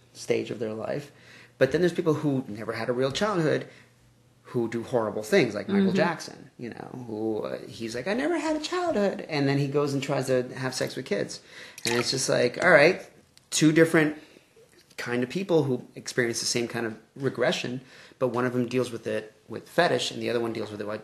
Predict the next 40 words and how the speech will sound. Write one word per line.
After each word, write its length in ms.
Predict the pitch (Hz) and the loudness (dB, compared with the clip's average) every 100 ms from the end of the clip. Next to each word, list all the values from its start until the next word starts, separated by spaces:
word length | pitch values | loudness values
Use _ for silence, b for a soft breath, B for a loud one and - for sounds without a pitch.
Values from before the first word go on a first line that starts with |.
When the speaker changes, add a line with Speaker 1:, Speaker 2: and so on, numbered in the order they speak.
| - | -6
Speaker 1:
doing 260 | 110 104 | -4 -4
horrible 340 | 107 107 104 110 | -6 -4 -4 -4
things 220 | 107 104 | -10 -12
to 60 | 95 | -8
children. 360 | - - 80 - B B B - | -8 -8 -16 -20 B B B -4
So 200 | 135 123 | 2 2
when 140 | 143 | 4
I 60 | 190 | 4
see 160 | 262 | 4
somebody 280 | 226 240 190 | 4 4 4
who's 180 | 147 120 | 4 2
dressed 300 | 139 147 165 | 2 2 4
like 120 | 160 | 4
a 60 | 127 | 4
baby, 440 | 120 117 156 180 | 4 4 4 6
I 60 | 139 | 4
just 160 | 127 | 2
go 100 | 147 | 4
like, 260 | 123 123 - B B B B - | 4 2 -6 B B B B -6
"All 60 | 120 | -4
right, 120 | 98 | 2
that 140 | 135 | 2
guy 200 | 131 120 | 4 4
at 140 | 120 113 | 4 2
least 260 | 120 - | -4 2
dealt 180 | 131 120 | 4 4
with 140 | 123 | 0
it 120 | 117 - | -6 -4
correctly 520 | 113 107 117 110 110 | -2 -2 -2 -4 -4
and 120 | 117 | -4
is 120 | 110 | -6
doing 320 | - 139 120 117 | -2 2 2 0
it 140 | 110 | -4
just 400 | - 143 131 - | 0 8 8 8
for 120 | 143 | 2
himself 520 | 127 123 135 120 123 | 2 2 2 0 0
with 140 | 123 120 | -2 -2
another 460 | 113 120 120 110 117 | 0 0 0 0 -2
adult." 440 | 113 107 101 - | 0 -2 -2 -2
Speaker 2:
Yes. 460 | 170 160 - - | 0 0 -4 -12